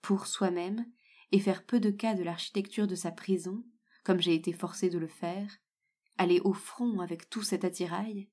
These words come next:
vous plonge dans une grande solitude. C'est un genre d'exil. Et si vous êtes véritablement seul, vous avez toutes les chances d'en mourir.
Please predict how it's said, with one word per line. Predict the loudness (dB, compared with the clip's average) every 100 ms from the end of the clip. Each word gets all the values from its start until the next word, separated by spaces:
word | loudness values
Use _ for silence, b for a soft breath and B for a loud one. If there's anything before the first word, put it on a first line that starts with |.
| _ _ _ _ 0
vous | 0
plonge | 2 2 2 -4 -12 _ -4
dans | -2
une | 0 0
grande | 2 2 4
solitude. | 4 2 0 -4 -8 -10 -18 _ _ _ _ _ _ _ _ -6
C'est | 0 4
un | 4
genre | 4 4
d'exil. | 2 -2 -2 -2 -2 -4 -14 _ _ _ _ _ _ _ _ _ _ 0
Et |
si | 2 2
vous | 2
êtes | 2
véritablement | 2 0 0 0 0 0 -2
seul, | -4 0 2 0 -4 _ _ _
vous | -2
avez | 0 0
toutes | -2 -4 -2
les | -2
chances | 0 -2 -4 -6
d'en | -4 -2
mourir. | -2 -4 -10 -14